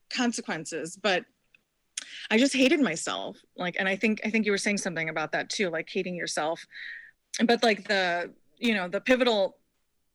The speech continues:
like, event that happened was my birthday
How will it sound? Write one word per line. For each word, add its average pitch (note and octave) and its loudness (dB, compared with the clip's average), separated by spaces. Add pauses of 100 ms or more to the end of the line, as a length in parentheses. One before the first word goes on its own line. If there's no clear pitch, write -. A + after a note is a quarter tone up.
(580)
like, E3 -6
event A#3+ 2
that G3+ 0
happened F#3 -4
was F3 -6
my E3+ -6
birthday E3+ -4